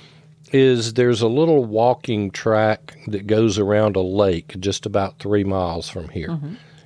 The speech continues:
Speaker 1: And weather permitting, it's just enjoyable for us to go over there. And we look like two old folks holding hands, walking around that track. And I keep waiting on somebody to say, "Mama, look at the old folks hang-, you know, holding hands." But,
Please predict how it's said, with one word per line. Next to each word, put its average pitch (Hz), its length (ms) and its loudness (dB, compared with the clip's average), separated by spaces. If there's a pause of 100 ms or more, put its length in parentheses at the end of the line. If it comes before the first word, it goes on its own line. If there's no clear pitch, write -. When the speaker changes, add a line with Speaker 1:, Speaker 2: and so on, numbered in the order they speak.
Speaker 1:
And 98 360 -2
weather 123 340 4
permitting, 117 640 0
it's 139 320 -2
just 160 300 -2
enjoyable 110 960 2
for 101 200 -4
us 107 260 0
to 131 100 -8
go 143 200 0
over 101 160 0
there. 87 220 -4 (400)
And 170 140 2
we 214 160 2
look 175 280 0
like 143 280 0
two 160 260 2
old 127 280 2
folks 113 360 0
holding 135 460 0
hands, 123 640 0
walking 120 360 -2
around 131 380 2
that 139 240 -2
track. - 480 -6 (400)
And 107 100 -2
I 101 60 0
keep 123 260 -4
waiting 123 300 2
on 113 160 2
somebody 113 500 2
to 101 60 -6
say, 113 220 -2
"Mama, 147 280 0
look 143 220 0
at 151 100 -6
the 127 100 -2
old 123 260 2
folks 107 300 0
hang-, 110 280 -2
you 104 120 -4
know, 92 80 -4
holding 101 360 -6
hands." 226 480 -2
But, - 380 -2